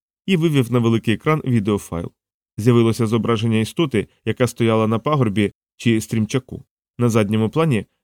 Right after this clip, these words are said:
виднілося невеличке місто, залите яскравим світлом. "Містечко, як ви бачите, це колонія", пояснив я. Його заснували вейди невдовзі після заборони на колонізацію расам, які не приєдналися до конклаву. Конклав тоді вдався до крайніх заходів,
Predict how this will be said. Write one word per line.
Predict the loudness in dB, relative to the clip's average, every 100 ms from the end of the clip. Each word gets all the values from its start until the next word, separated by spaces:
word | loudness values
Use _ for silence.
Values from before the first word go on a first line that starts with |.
| -2
виднілося | 0 2 2 0 -2 0
невеличке | 2 2 -2 -2
місто, | -2 -2 -4 -6
залите | 0 2 2 0 0
яскравим | 0 -2 -2 -2
світлом. | -4 -6 -10 -10 -12 -14 _ _ -6
"Містечко, | -2 0 -2 -2 -2
як | -2
ви |
бачите, | -2 -2 -4 -8 -6
це | -4
колонія", | -2 -2 -4 -6 -10 -14 _ _
пояснив | -4 -4 -4 -8
я. | -8 -12 -16 _ _ _ _
Його | -2 0 0
заснували | -2 -2 0 2
вейди | 2 2 2 0
невдовзі | -2 0 -2 -2 -6
після | -6 -4
заборони | -2 -2 0 0 0
на | -2
колонізацію | -2 -2 -2 -2 -4 -4 -4
расам, | -2 -4 -8 -10 _ _ -4
які | -2 0
не | 0
приєдналися | 0 -2 -2 -2 -2 -2 -4
до | -2
конклаву. | -2 -2 -4 -10 -12 -14 _ _ _ _
Конклав | -2 0 0
тоді | 0 -2 -2
вдався | 0 0 0 -4
до | -4 -4
крайніх | 0 0 0
заходів, | -2 -4 -4 -8 -10